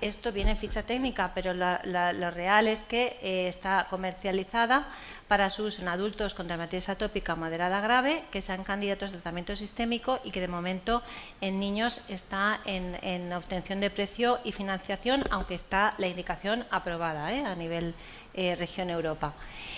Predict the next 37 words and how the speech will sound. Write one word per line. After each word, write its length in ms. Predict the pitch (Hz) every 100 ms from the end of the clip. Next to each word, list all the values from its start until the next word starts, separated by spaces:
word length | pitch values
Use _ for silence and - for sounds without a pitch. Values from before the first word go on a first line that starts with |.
| - - -
Pero 160 | 226
luego, 240 | 233 269 269
¿qué 100 | 277
pasa? 360 | 320 359 277
Que 260 | - 196 -
nos 240 | 202 196
indican, 560 | 196 196 240 233 202 190 -
eh, 220 | 196 190
dermatitis 420 | 190 185 180 196
atópica 460 | 214 202 233 226 196
moderada 460 | 185 185 185 196 214
grave, 420 | 240 269 311 370 - -
pero 380 | 240 208 185 - - - - - - -
en 220 | 196 196
acuerdos 460 | 185 - 247 269 294
de 80 | 285
la 100 | 277
reunión 300 | 277 277 269
de 80 |
la 100 | 262
Comisión 420 | 262 262 262 269 262
Interministerial 840 | 247 247 247 247 247 247 247 247
de 80 | 240
Precios 380 | 240 247 247 233
de 60 |
los 160 | 226 220
Medicamentos, 600 | 226 220 226 247 240 185
que 80 | -
lo 100 | 175
tengo 160 | 190
que 120 | 190 214
leer 180 | 220 220
porque 240 | 190 180
soy 180 | - 196
incapaz 420 | 190 190 202 226
de 60 | 190
aprendérmelo, 760 | 156 165 185 214 233 220 285